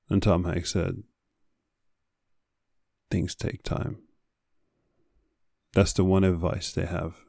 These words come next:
After living a full life of being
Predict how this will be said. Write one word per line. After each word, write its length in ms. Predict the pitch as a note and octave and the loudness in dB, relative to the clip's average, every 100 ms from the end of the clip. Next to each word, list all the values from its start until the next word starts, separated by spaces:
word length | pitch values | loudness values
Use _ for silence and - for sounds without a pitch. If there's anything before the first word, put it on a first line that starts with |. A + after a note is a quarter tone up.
| - | -10
After 240 | - G2 | -4 0
living 360 | F#2+ G2+ G2+ F#2+ | 2 2 4 2
a 40 | |
full 380 | - - G#2+ G2 | 0 4 6 6
life 440 | F#2 F2+ - - | 6 2 -4 -10
of 120 | F2 E2+ | -8 -2
being 480 | E2+ E2+ E2 D#2+ | 0 0 -2 -4